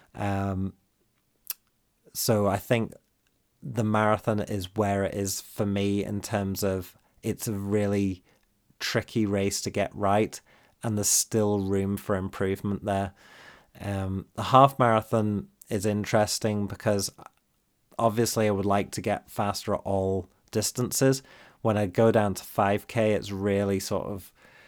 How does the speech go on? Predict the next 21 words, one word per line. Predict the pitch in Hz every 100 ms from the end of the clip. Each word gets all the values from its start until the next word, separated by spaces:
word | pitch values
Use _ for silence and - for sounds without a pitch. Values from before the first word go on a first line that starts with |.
| - _ _ _ -
diminishing | 107 110 104 - 107 101
returns | 95 - 104 101 107 -
now | 110 110
for | - 110
me. | 107 110 107 -
Um, | - 98 95 90 _ _
I | 113
don't | 98 110
know | 107
whether | 104 104 98 101 95 - -
that | 110 104 -
is | 104
because | - 101 - 107 101 98 - - _ _ _
I'm | 110 104
getting | 107 - 107
to | - 107
an |
age | 104 104 98
where | 110 101 98
my | 92 101
speed | - - - 120 104 101 98